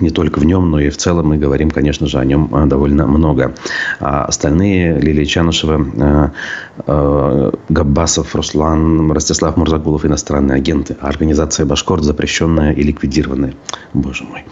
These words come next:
А почему бы не провести концерт в поддержку невиновных, э, в кавычках, в доску своих Беляева, Кучербаева, Юланова, Прочаковской? За повышение им зарплаты, за их новые высокие должности в ближайшем будущем, пишет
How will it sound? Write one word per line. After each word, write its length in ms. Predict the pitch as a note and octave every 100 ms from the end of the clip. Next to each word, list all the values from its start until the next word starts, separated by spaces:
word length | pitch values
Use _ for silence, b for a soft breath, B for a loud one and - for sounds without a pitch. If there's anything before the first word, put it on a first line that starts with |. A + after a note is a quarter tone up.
| B B B B B B B B -
А 60 | E2
почему 320 | - B2+ B2
бы 160 | A#2
не 160 | A2 A2
провести 400 | - G2+ G2 A2+
концерт 440 | A2+ G2 - G#2+ G#2
в 60 |
поддержку 500 | - F#2+ G#2 F#2 -
невиновных, 760 | G2 F#2+ F#2 G2 F#2 F2+ F2 -
э, 400 | G2 F2 E2+ D#2 -
в 80 |
кавычках, 640 | - E2+ E2 - D#2 - -
в 140 | E2
доску 560 | E2 F2 - - D#2+ B B B
своих 540 | - E2+ D2+ E2 E2 - -
Беляева, 540 | F2+ D#2+ E2 F2 E2+
Кучербаева, 760 | E2 - - D2 D#2+ D#2+ E2 D#2
Юланова, 600 | E2 D#2+ D#2+ E2 D2+ E2 D#2+
Прочаковской? 680 | - F#2 - G2 - C2+ B1 B B B B B
За 280 | E2 F#2 G#2+
повышение 640 | - - F#2 F2+ G2+ F#2 F#2+
им 200 | F2 D#2+
зарплаты, 640 | D#2 - F2 E2+ G2 F#2 B B B
за 160 | - F2
их 220 | F2+ -
новые 360 | F2+ F2 D#2+ D#2+
высокие 400 | D#2+ - D2+ E2
должности 460 | F2+ G#2+ G2+ F#2 F#2
в 80 |
ближайшем 640 | D#2+ E2 E2 E2 - F2 D#2
будущем, 440 | E2 D#2 - C2
пишет 340 | - A2+ D#2